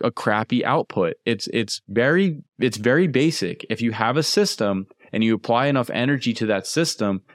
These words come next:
the system can use that energy to be productive. But if this, if the energy that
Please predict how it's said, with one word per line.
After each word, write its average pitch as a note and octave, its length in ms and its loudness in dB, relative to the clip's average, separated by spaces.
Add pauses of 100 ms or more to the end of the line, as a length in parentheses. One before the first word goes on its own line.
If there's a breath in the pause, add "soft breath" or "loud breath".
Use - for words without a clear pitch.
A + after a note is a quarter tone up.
the A2 100 0
system C3 400 0
can A2+ 180 -2
use C3+ 360 2
that A#2+ 160 2
energy A2 400 -2
to G2+ 100 -8
be G#2+ 140 -4
productive. G#2+ 580 -2 (240 loud breath)
But A#2+ 140 2
if A2+ 80 -2
this, A2 260 0
if A#2+ 220 -2
the A#2+ 120 2
energy C3 440 2
that G#2 180 2